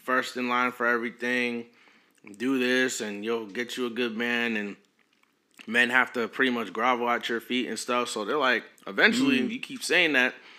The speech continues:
Speaker 1: they're gonna be like, "You're right, they gotta do it.
Speaker 2: Mm.
Speaker 1: Yeah, this is it. Yeah, fuck, I really gotta do." <laughs> You know, like,
Speaker 2: I saw a video on TikTok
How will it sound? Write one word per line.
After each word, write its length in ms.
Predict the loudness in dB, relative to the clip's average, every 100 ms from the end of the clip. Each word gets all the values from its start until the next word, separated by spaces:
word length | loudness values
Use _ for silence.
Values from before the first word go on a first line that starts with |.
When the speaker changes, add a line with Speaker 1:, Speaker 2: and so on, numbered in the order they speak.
| -14
Speaker 1:
they're 100 | -6
gonna 160 | -2 2
be 60 | 2
like, 240 | 2 0 -8 _ _ _ _ _ -12
"You're 160 | 4 10
right, 260 | 10 8 2 -8 4
they 80 |
gotta 160 | 6 8
do 160 | 8 6
it. 220 | 2 -6 -20 _ 0
Speaker 2:
Mm. 260 | 0 -2 -14 _ _ _
Speaker 1:
Yeah, 280 | 2 4 4
this 140 | 4 4
is 60 |
it. 220 | 6 4 0 -12 -4
Yeah, 400 | 2 4 4 0 -12 _ 0
fuck, 160 | 2 6
I 120 | 8
really 240 | 10 10 10
gotta 200 | 8 6
do." 240 | 4 -2 0
<laughs> 20 |
You 60 | 8
know, 300 | 10 10 6 6
like, 360 | 6 6 4 0 -14 _ _ -20 -20 -12
Speaker 2:
I 60 | -6
saw 220 | -2 0
a 40 |
video 360 | 0 -2 0 -2
on 100 | -4
TikTok 440 | -6 -6 -6 -6